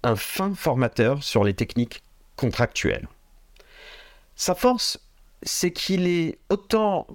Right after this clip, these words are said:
côté fournisseur que côté client. Et il dit que c'est essentiel pour comprendre ce qui se passe dans la tête de l'autre. Il dit de son métier d'avocat, c'est de la négociation, contrat ou sortie de crise, et c'est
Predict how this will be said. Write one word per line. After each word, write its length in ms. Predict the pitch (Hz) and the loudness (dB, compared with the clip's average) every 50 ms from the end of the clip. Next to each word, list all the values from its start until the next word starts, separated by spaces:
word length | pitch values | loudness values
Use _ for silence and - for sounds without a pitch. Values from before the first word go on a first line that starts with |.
| _ - | _ -6
côté 320 | - 196 - - 190 185 | -6 -4 -4 -2 -2 -2
fournisseur 760 | - - - 151 156 151 147 - - - 196 208 208 - - | -2 -2 -2 -2 0 0 -2 -2 0 0 2 2 0 -2 0
que 100 | - 160 | -2 -2
côté 320 | - - 165 160 - 175 175 | 0 0 -2 0 0 -4 -4
client. 480 | - - - 151 135 113 104 101 110 _ _ - - - - - | -2 -4 -2 2 2 2 2 0 -2 _ _ -20 -20 -20 -12 -4
Et 100 | - 135 | -2 0
il 200 | 147 170 160 143 | 2 2 2 2
dit 180 | 143 214 240 233 | 2 0 0 2
que 100 | - 170 | 2 0
c'est 400 | - - 170 - - - - - | 2 2 -2 -2 -2 -6 -2 -2
essentiel 680 | 254 233 - 202 160 - - - 120 131 151 160 156 - - - - - _ - | -2 0 0 -2 -2 -2 0 2 2 2 2 -2 -8 -10 -14 -20 -20 -16 _ -2
pour 160 | 147 123 - | -2 -2 0
comprendre 480 | - 165 156 - - 143 135 143 156 | -2 -2 -2 0 -2 0 0 0 0
ce 120 | - - - | -2 -6 -4
qui 140 | - 131 117 | -2 -2 -2
se 180 | - - - | -2 -2 -4
passe 440 | - - 123 117 107 - - - - | 0 0 0 0 0 -2 -4 -6 -4
dans 160 | - 92 110 110 | 0 2 2 4
la 100 | 110 104 | 4 2
tête 280 | - 127 120 104 98 | 2 0 0 0 0
de 100 | 87 104 | 0 0
l'autre. 380 | 82 73 - - - - - - - _ _ - - _ - _ - - - - - - - - - - 156 | 0 0 -2 -4 -8 -16 -16 -20 -20 _ _ -20 -20 _ -20 _ -20 -20 -20 -20 -20 -20 -20 -20 -10 -2 0
Il 120 | 160 165 | 0 2
dit 140 | 170 247 226 | 4 2 2
de 80 | 220 | 2
son 160 | 185 - 202 180 | 0 0 -2 -2
métier 260 | 175 - - 190 175 | -2 0 0 0 2
d'avocat, 560 | 160 156 147 151 143 - 170 165 190 220 240 - - _ - | 2 2 0 0 0 2 2 2 2 2 -2 -6 -14 _ -10
c'est 180 | - - - 208 | -8 -4 -4 0
de 60 | 175 | 2
la 80 | 208 202 | 2 2
négociation, 680 | 208 220 208 170 214 202 - - 196 - - - 233 214 180 - - _ _ - - | 2 0 0 0 0 0 0 0 -2 -2 -2 -2 -2 -2 -4 -6 -10 _ _ -16 -6
contrat 480 | - 175 175 170 - - 175 170 170 165 | -2 -2 -2 -2 -2 0 2 2 2 2
ou 80 | 160 | 0
sortie 360 | 139 - 175 156 - - 147 | 0 -2 -2 -2 -2 -2 -4
de 40 | 131 | -4
crise, 380 | - - 180 165 135 104 90 - - - - - _ _ _ - - | -4 -2 0 0 0 0 0 -2 -4 -8 -20 -20 _ _ _ -4 0
et 80 | 175 165 | 0 0
c'est 460 | - - - - - 185 196 196 - | 0 0 -2 0 0 0 0 0 -4